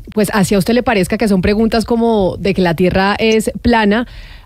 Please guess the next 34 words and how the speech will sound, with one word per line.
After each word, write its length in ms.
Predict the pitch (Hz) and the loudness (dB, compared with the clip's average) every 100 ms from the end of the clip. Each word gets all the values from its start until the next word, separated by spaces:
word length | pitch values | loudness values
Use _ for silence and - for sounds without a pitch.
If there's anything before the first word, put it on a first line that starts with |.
| - | -8
hay, 440 | 202 202 202 208 226 | -2 2 4 2 2
eh, 440 | 226 233 233 226 | 2 2 2 0
varios 420 | 190 220 220 247 - | -2 -2 0 0 0
políticos 560 | 202 170 196 233 220 | -2 -2 -2 -2 -2
diciendo 400 | 196 208 190 170 | 0 0 2 0
que 60 | 196 | -2
usted 160 | 190 196 | -4 0
tiene 160 | 185 | 2
un 220 | 196 214 | 2 0
grado 340 | 208 220 214 214 | 0 0 2 2
de 60 | |
responsabilidad 640 | 220 214 196 180 170 170 160 | 2 0 0 2 2 2 0
en 80 | 165 | 0
esta 160 | 202 | 0
situación 500 | 202 185 170 247 131 - | 0 0 0 2 0 -2
y 120 | 214 | -2
por 180 | 196 175 | 0 0
eso 120 | 175 | 0
nos 120 | 202 | -2
parecía 320 | 208 196 175 165 | 0 0 0 -2
pertinente 440 | 185 202 170 185 | 0 0 0 0
también 280 | 202 180 156 | 0 0 0
poder 260 | 185 190 | 0 0
contar 300 | 180 190 196 | 0 -2 -2
con 120 | 202 202 | -2 -2
su 140 | 190 | 0
voz 240 | 170 165 - | -2 -2 -2
y 120 | 220 | 0
con 180 | 196 175 | 0 0
su 140 | 180 | 2
respuesta, 460 | 185 - 269 - 180 | 0 2 2 2 -2
así 280 | 190 208 | -2 -2
como 240 | 180 202 220 | 0 0 0
siempre, 460 | 214 185 170 196 | 2 0 0 -2